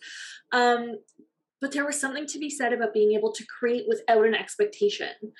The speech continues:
Speaker 1: There was something to, you know, there's something really appealing about, "I'm going to make this thing,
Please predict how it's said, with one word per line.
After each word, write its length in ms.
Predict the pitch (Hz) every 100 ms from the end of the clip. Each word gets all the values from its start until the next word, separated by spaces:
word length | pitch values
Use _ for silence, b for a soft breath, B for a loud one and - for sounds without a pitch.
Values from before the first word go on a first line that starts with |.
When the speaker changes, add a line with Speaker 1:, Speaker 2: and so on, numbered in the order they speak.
| B B B
Speaker 1:
There 140 | 240 226
was 140 | 226
something 360 | 254 214 233 226 -
to, 340 | 240 226 214 -
you 100 | 226
know, 100 | 208
there's 160 | 208
something 200 | 233 233
really 200 | 226 226
appealing 640 | 208 - - 247 233 226 208
about, 220 | 208 202 -
"I'm 180 | 196 220
going 180 | 220 214
to 120 | 208
make 300 | 202 208 254 -
this 240 | 240 - -
thing, 480 | 233 311 220 - 240